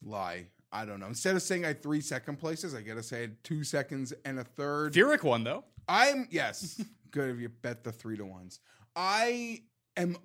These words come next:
Speaker 1: sometimes my buddies will get, like, mad at me that, like, uh, I'm not mad enough when, like, a, we have, like, a bad beat in the golf, like a close call doesn't go, I don't know, shake it off, do the show,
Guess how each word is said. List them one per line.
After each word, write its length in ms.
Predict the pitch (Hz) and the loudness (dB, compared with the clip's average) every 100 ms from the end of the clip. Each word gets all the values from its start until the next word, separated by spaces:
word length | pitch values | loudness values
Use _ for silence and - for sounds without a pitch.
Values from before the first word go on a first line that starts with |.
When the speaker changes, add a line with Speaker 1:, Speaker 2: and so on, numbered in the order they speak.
| _ _ - | _ _ -10
Speaker 1:
sometimes 480 | - 214 233 254 190 | -6 -2 0 0 2
my 140 | 214 | -2
buddies 380 | 175 151 180 151 | 0 0 -2 -4
will 100 | 135 | -4
get, 220 | 123 147 | -4 -4
like, 240 | 143 127 120 | -2 -4 -4
mad 280 | 117 117 | -4 -2
at 120 | 123 117 | -4 -6
me 340 | 135 143 139 - | -6 -6 -6 -6
that, 280 | 123 117 | -4 -4
like, 400 | 123 113 107 - 117 | -6 -8 -8 -8 -8
uh, 500 | 107 104 98 92 90 - _ _ _ _ _ - | -6 -4 -4 -6 -8 -12 _ _ _ _ _ -4
I'm 200 | 143 147 | -2 0
not 340 | 156 147 143 | 2 2 0
mad 380 | 143 147 143 143 | 0 2 2 2
enough 760 | 135 120 123 127 147 170 - - _ | -2 -4 -4 -2 -2 -4 -14 -20 _
when, 220 | 139 139 135 | -4 -2 -2
like, 200 | 135 127 | -2 -4
a, 260 | 107 101 - _ - | -6 -6 -10 _ -4
we 80 | |
have, 140 | 147 127 | -2 -2
like, 160 | 131 | -4
a 80 | 123 | -6
bad 460 | 113 143 131 131 117 | -2 2 2 0 -2
beat 340 | 123 127 139 _ _ | -2 -2 -4 _ _
in 220 | 131 123 | -8 -6
the 80 | 123 | -6
golf, 460 | 110 117 151 165 - _ _ _ | -4 -4 -4 -6 -20 _ _ _
like 140 | 123 117 | -12 -10
a 80 | |
close 320 | 107 - 131 - | -8 -4 -4 -4
call 240 | 127 127 | -4 -4
doesn't 200 | 131 120 | -4 -6
go, 140 | 131 139 | -8 -4
I 100 | 151 | -2
don't 100 | 147 | -2
know, 60 | 120 | -4
shake 260 | - 160 | -4 -4
it 60 | 156 | 0
off, 300 | 151 151 - _ _ _ | 0 0 -4 _ _ _
do 140 | - 156 | 0 2
the 80 | 151 | 2
show, 460 | - 147 143 143 | -2 0 0 -2